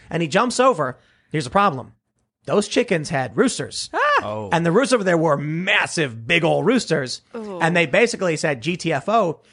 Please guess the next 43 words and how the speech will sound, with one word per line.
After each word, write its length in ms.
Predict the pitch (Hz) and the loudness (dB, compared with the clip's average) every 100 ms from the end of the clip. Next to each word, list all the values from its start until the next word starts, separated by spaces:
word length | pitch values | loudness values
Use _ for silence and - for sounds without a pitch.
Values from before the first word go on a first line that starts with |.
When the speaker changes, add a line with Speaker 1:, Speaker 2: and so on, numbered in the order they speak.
| _ _ | _ _
Speaker 1:
but 100 | 175 | 0
he 60 | 175 | 4
wasn't 260 | 214 190 | 2 2
smart 300 | - 175 226 | -2 2 2
enough 120 | 208 | 2
to 100 | 151 | -4
jump 340 | 131 117 180 135 | -6 -2 -2 0
back 260 | 156 147 | 0 2
over. 320 | 147 165 220 262 | 2 2 2 0
Speaker 2:
<sighs> 360 | 214 196 - | -2 -8 -4
Speaker 1:
So 120 | - 180 | 0 2
he 100 | 190 | 2
would 40 | |
just 120 | 190 | 0
get 100 | 156 | -2
stuck 240 | - 180 170 | -2 0 0
in 80 | |
the 60 | 147 | -2
corner. 440 | - - 190 165 - _ - | 0 0 0 -2 -6 _ -4
And 140 | 175 | 0
then 80 | 170 | 2
we 40 | |
have 60 | 175 | 4
to 60 | |
go 80 | 175 | 2
to 40 | 160 | 2
the 80 | |
neighbors, 440 | 160 208 170 160 - | 0 0 2 0 0
and 120 | 151 | 0
they 120 | 175 | 2
would 120 | 196 | 2
come 200 | - 165 | 0 2
over 240 | 160 156 151 | 2 4 2
and 180 | 139 - | 0 -2
pick 180 | 175 | 0
him 120 | - 165 | 2 2
up 140 | 180 | 0
and 120 | 131 | -4
throw 300 | - 156 156 | -2 2 2
him 100 | 147 | 2
over. 200 | 147 180 | 0 2
And 120 | 175 | 0
it, 100 | 156 | 0